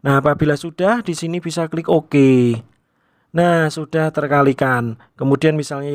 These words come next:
yang ini sama, saya klik. Kemudian di sini kan sudah terpilih tabel layout yang atas ini. Kemudian pilih formula. Nah, ini yang atas ini bisa diubah saja. Oke,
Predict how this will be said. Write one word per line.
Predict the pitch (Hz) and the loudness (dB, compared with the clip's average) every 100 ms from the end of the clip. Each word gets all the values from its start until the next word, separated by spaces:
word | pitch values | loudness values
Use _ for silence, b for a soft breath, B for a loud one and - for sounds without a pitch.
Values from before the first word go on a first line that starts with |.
| 143 | -8
yang | 151 | -8
ini | 143 156 180 180 | -4 0 2 2
sama, | 156 143 151 175 | 0 -6 -4 -2
saya | 180 147 127 | -2 -4 -6
klik. | 131 139 165 208 - - | -4 -2 -2 -2 -8 -12
Kemudian | - 127 127 127 135 143 151 151 | 0 2 2 2 2 4 0 -6
di | - 127 | -8 -8
sini | 135 139 | -6 -6
kan | 156 151 | -6 -6
sudah | 143 139 | -2 -2
terpilih | 139 135 139 143 | 0 -2 0 2
tabel | 143 135 139 | 2 0 2
layout | 135 147 175 170 | 2 2 0 0
yang | |
atas | 160 160 156 | -2 -2 -4
ini. | 185 156 147 220 - b b b b | -6 -6 -4 -6 -8 b b b b
Kemudian | 139 135 127 131 127 131 135 135 | 0 2 2 2 2 2 0 -2
pilih | 143 139 139 143 139 _ _ - | 0 4 4 4 0 _ _ -4
formula. | 139 139 143 147 147 170 233 _ _ _ _ _ _ - | 0 0 2 2 2 2 0 _ _ _ _ _ _ -2
Nah, | 151 151 139 127 | 0 2 2 0
ini | 131 147 175 | -2 0 0
yang | 147 | 2
atas | 139 131 | 0 -2
ini | 139 165 | -4 -10
bisa | 165 123 - 143 139 | -8 -10 -8 -10 -12
diubah | 147 156 - 143 - 123 | -16 -14 -8 -8 -2 -2
saja. | 120 120 - 131 123 113 104 101 B B B B b b b b b - | -2 -12 -10 -8 -8 -8 -12 -16 B B B B b b b b b -14
Oke, | 110 131 143 175 226 | -4 2 4 4 2